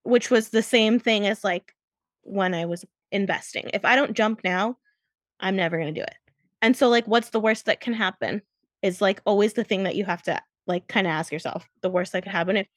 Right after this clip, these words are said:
going the teacher route one hundred percent doesn't work out for me, I still have mindset coaches that I could fall back on because I've already made that, built that rapport there. So it was definitely the alignment and how I felt with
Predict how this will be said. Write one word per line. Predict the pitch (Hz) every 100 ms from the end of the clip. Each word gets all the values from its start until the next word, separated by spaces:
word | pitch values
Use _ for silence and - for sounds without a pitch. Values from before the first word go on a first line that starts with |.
| _ _ 180
going | - 185 202 202 -
the |
teacher | 180 214 190 202
route | 208 202
one | 190 185
hundred | 190 196
percent | 185 180 180
doesn't | 185 175 180
work | 175
out | 156 -
for | 226
me, | 269 - _ _ _ _ -
I | 196
still | - 185
have | 175
mindset | 180 147 170 208
coaches | - 156 170
that | -
I | -
could | - -
fall | 160
back | 139 175
on | 165 175
because | 170 180
I've | 175 180
already | 175 175
made | 175 170 170
that, | 175 165 - _ _ _ _ _ _
built | 269 -
that | 240 -
rapport | 220 277 226
there. | 202 156 -
So | - 220 190 - _ -
it | 226
was | 247
definitely | 233 214 262 214 233 226 185
the | 233
alignment | 208 202 165 175 175 -
and | 190 190
how | - 180 175
I | 160 175
felt | - 160 160 - -
with | 160 170 -